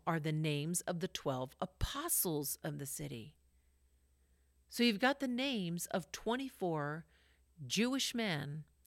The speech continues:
displayed in this city. Hmm.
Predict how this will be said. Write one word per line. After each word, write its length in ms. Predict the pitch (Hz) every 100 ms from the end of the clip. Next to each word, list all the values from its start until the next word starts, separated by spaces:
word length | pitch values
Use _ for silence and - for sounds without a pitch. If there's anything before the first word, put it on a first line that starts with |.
| _ _ _ _
displayed 500 | - 175 - 175 175
in 120 | 170 170
this 160 | 180
city. 480 | - 196 196 156 143 _ _ _ _ _ _ _ _ -
Hmm. 180 | 370